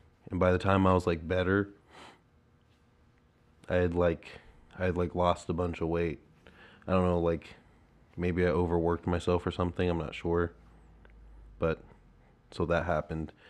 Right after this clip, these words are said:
And then the next time I, I had, like, trained for, like, two, almost three months. And then my, uh, my sister had asked me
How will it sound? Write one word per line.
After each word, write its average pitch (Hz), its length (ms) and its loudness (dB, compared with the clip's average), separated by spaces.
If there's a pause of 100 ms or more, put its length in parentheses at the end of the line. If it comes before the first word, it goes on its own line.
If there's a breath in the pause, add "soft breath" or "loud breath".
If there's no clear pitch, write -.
(260 loud breath)
And 90 80 0
then 92 160 6
the 87 80 2
next 98 320 2
time 90 400 0
I, 85 320 -2 (1120 soft breath)
I 85 80 0
had, 85 140 0
like, 78 180 -2
trained 87 360 -2
for, - 140 -2
like, 82 160 -2
two, 90 280 0
almost 87 320 -2
three 87 180 0
months. 85 440 -2 (1500 loud breath)
And 101 120 2
then 95 160 2
my, 90 140 2
uh, 82 400 -4 (160)
my 92 140 -6
sister 92 500 -2
had 85 180 0
asked 87 320 0
me 82 300 -6